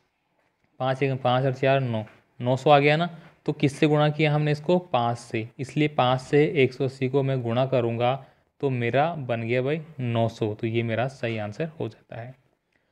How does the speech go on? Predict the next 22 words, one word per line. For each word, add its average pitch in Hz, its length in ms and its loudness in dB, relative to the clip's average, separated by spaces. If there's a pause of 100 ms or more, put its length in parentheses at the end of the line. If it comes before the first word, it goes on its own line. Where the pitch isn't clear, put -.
(300)
आगे 127 220 -2
देखिए, 160 300 2
दो 151 180 4
सौ 160 160 0
पाँच 147 320 4
पैसे 135 320 0
को 147 140 4
रुपये 135 300 4
में 151 120 2
बदल, 117 240 4
लिखते 123 400 2
हैं 110 120 0
अपन, 110 260 -6 (400)
तो 135 60 -10 (160)
एक 151 200 4
रुपये 151 280 2
में 151 160 0
कितने 151 280 -2
पैसे 151 220 2
होते 151 200 4
हैं 151 80 2
भाई? 156 180 2